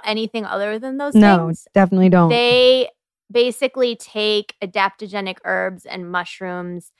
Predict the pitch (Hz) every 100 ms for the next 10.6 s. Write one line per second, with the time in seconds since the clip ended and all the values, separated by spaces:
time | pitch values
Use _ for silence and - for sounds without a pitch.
0 | _ _ _ - 190 190 180 _ 196 180
1 | 180 180 190 185 180 180 170 180 180 175
2 | _ _ - - 196 190 220 - 247 -
3 | - 175 - 170 - - 180 170 170 170
4 | - _ _ - 185 190 175 - - 196
5 | 196 180 185 _ - - 262 254 247 -
6 | - 190 175 196 214 214 214 214 185 -
7 | 180 175 180 - 240 233 233 202 190 208
8 | 208 190 185 175 - 262 262 - 247 240
9 | - - _ _ _ 180 - 208 - 190
10 | - 180 175 185 180 170